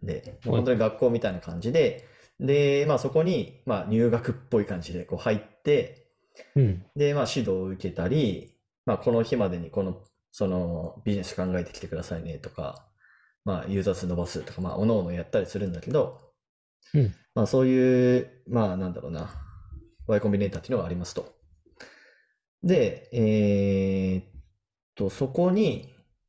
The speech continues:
Speaker 1: パートナーとして、パートタイムパートナーとして参画っ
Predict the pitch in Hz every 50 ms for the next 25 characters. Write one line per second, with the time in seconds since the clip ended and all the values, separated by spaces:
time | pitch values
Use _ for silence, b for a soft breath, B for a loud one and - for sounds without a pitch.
0 | _ _ _ _ - - 170 160 165 165 165 170 - 165 165 165 165 165 165 165
1 | 160 - 156 151 - - - 143 135 123 - - - - 156 165 165 170 180 175
2 | 180 170 165 165 160 160 - 156 139 117 - 101 87 80 69 - - - - -
3 | - - - - 92 95 95 92 - 90